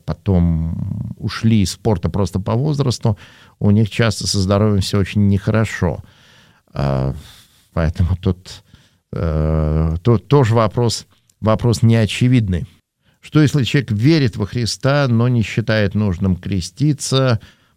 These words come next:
приступать к Евхаристии или даже соблюдать заповеди, но он верит, что Христос есть Сын Божий?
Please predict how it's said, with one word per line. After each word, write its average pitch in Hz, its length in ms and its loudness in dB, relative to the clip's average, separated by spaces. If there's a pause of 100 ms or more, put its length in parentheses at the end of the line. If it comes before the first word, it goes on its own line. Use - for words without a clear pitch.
приступать 104 460 0
к - 80 -8
Евхаристии 120 1400 0
или 117 480 0
даже 104 400 0
соблюдать 104 600 -2
заповеди, 101 600 2
но 95 260 2
он 139 200 0 (140)
верит, 131 580 0
что - 240 -6
Христос 113 540 -4
есть 107 320 -2
Сын 104 260 0
Божий? 98 500 -2